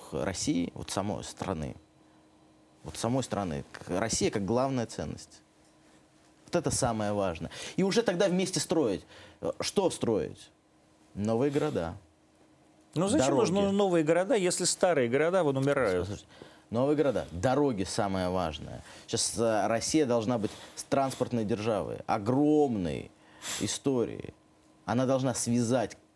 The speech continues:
Speaker 1: всё
Speaker 2: Кого
Speaker 1: это,
Speaker 2: с кем?
Speaker 1: э,
Speaker 2: Если мы, если там же железный занавес.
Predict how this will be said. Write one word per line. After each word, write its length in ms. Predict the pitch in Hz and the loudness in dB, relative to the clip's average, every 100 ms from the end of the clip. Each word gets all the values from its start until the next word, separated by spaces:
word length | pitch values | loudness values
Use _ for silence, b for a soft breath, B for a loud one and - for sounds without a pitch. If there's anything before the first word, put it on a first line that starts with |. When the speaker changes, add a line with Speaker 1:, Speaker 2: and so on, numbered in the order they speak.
| _ _ _ _ - - | _ _ _ _ -20 -14
Speaker 1:
всё 240 | - - 143 | -8 -4 0
Speaker 2:
Кого 240 | 127 156 | 0 0
Speaker 1:
это, 80 | 180 | 0
Speaker 2:
с 40 | |
кем? 300 | - 165 95 82 - | 0 -2 -2 -6 -2
Speaker 1:
э, 240 | 104 127 | 0 2
Speaker 2:
Если 200 | 139 156 | 2 2
мы, 180 | 143 139 B B | 0 -2 B B
если 300 | 120 135 151 | -2 0 0
там 240 | 139 175 160 | 0 2 2
же 100 | 143 | 2
железный 400 | 127 135 127 139 | 2 0 0 0
занавес. 580 | 123 90 82 80 - | 0 0 -2 -4 -8